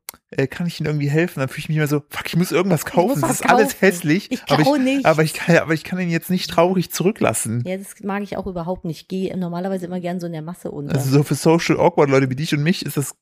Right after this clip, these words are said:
Speaker 1: geht es, ist
Speaker 2: Ja,
Speaker 1: das
Speaker 2: und
Speaker 1: nix.
Speaker 2: das Krasse war aber, ich hab dann so mit der Verkäuferin versucht zu Smalltalken und sie sagte dann nämlich, weil es der erste Tag war, wo die wieder offen hatten, die so, sie ist völlig überfordert mit der Situation.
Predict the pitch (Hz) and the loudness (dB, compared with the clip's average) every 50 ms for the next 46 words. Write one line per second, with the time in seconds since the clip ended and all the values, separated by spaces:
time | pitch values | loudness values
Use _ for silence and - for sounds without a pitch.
0 | - - 151 160 156 156 147 139 - - 196 214 254 269 - 247 226 233 226 - | 0 2 2 2 2 0 -4 -2 0 2 2 4 4 4 4 4 4 4 2 0
1 | - - 233 285 - - 285 254 214 208 214 214 - 254 - 262 247 226 214 226 | -2 -2 -2 -2 -2 0 0 0 2 2 0 -2 -2 0 0 0 0 0 -2 0
2 | 202 220 208 208 - 233 240 247 - 247 233 226 220 - - 220 175 175 240 302 | 2 0 0 0 2 2 2 2 2 0 0 0 0 0 0 0 0 2 0 0
3 | 330 - - - 247 - - 208 208 233 262 262 240 202 196 196 202 208 180 208 | -2 -4 -4 -4 -4 0 2 4 4 4 2 2 2 0 0 0 -2 -2 0 -2
4 | 233 233 247 196 190 185 - 190 180 185 185 185 185 190 202 220 226 - 202 180 | 0 2 2 2 2 2 0 -2 -2 0 0 2 0 0 0 0 0 0 -2 -2
5 | 180 - - - - 214 - 240 220 - 220 214 220 - 214 208 196 196 208 202 | 0 0 0 2 2 2 2 0 -2 0 0 0 0 2 0 0 2 0 -2 -2
6 | 190 190 190 - - 220 - 202 190 - - 185 180 185 165 170 185 170 - - | 0 0 2 2 2 0 0 -2 -2 -2 -2 -2 -2 -2 -2 -2 -4 -6 -6 -4
7 | - - 240 233 226 - 214 208 - 220 196 190 185 165 170 - 175 151 151 - | 0 2 2 2 2 -2 -4 -2 0 0 0 0 -2 -2 -2 -2 -2 -2 -2 -4
8 | - 165 160 - - 165 160 160 131 | -6 -6 -6 -6 -6 -6 -4 -2 -4